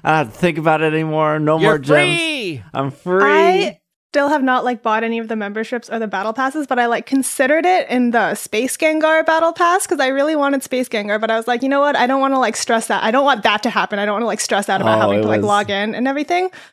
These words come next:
Speaker 3: But now I have such bad fomo, and every time I see a Space Gengar, I'm like, "I want Space Gengar so bad," and I wish I had gotten Space Gengar.
Speaker 2: Uh, I mean, they just have,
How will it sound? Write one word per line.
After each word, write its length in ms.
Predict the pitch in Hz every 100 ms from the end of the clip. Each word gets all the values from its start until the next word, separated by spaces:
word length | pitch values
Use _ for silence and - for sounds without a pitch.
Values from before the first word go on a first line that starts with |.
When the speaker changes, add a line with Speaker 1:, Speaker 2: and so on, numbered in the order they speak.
| -
Speaker 3:
But 140 | 302
now 240 | 277 311 359
I 80 | 330
have 140 | 330 320
such 300 | 320 320 -
bad 220 | 330 311
fomo, 500 | - 277 294 302 302
and 100 | 254
every 200 | 262 302
time 160 | 349
I 80 | 339
see 160 | 359 339
a 80 | 370
Space 340 | - 277 -
Gengar, 380 | 349 320 320 302
I'm 80 | 330
like, 160 | 311
"I 140 | 285 294
want 240 | 294 339
Space 320 | - 254 269
Gengar 400 | - 254 247 247
so 240 | - 254 247
bad," 360 | 220 226 233
and 200 | 226 226
I 80 | 220
wish 240 | 214 220 226
I 80 |
had 180 | 214 208
gotten 320 | 196 190 208
Space 320 | 208 175 190 -
Gengar. 520 | 196 196 196 214 214
Speaker 2:
Uh, 280 | - 185 185 -
I 80 | 196
mean, 180 | 226 220
they 100 | 208
just 280 | 262 277
have, 400 | - 180 208 208